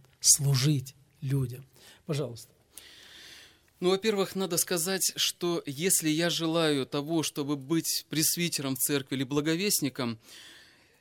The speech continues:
Speaker 2: всё равно я не должен Богу диктовать свои условия. Что вот если я желаю, значит, обязательно, Господи, Ты сделай так, как я хочу.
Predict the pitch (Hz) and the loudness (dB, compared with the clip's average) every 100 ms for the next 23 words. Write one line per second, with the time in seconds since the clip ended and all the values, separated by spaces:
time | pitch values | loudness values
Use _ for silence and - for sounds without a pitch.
0 | _ _ _ - 175 185 202 214 - 151 | _ _ _ 0 2 2 2 0 0 2
1 | 185 190 165 160 190 196 165 160 139 - | 4 4 2 2 2 2 2 0 0 -6
2 | - 127 147 208 170 143 156 - 151 156 | -16 -6 -2 0 0 -2 -4 0 0 2
3 | 190 - - 143 160 160 - 143 135 104 | 2 0 0 0 2 2 0 -2 -4 -4
4 | 98 - - - 147 156 190 202 160 160 | -8 -14 -12 -8 -4 -2 2 2 4 4
5 | 180 156 175 196 196 139 156 175 175 - | 4 4 2 4 4 4 2 2 0 0
6 | 170 160 160 185 190 170 139 165 - - | 2 4 4 4 2 0 0 0 0 -2
7 | 139 - 170 143 131 170 147 139 196 190 | -4 -2 0 0 2 2 2 2 0 0
8 | 135 - 160 160 156 - 117 104 | -4 -2 -2 -2 -2 -2 -2 -8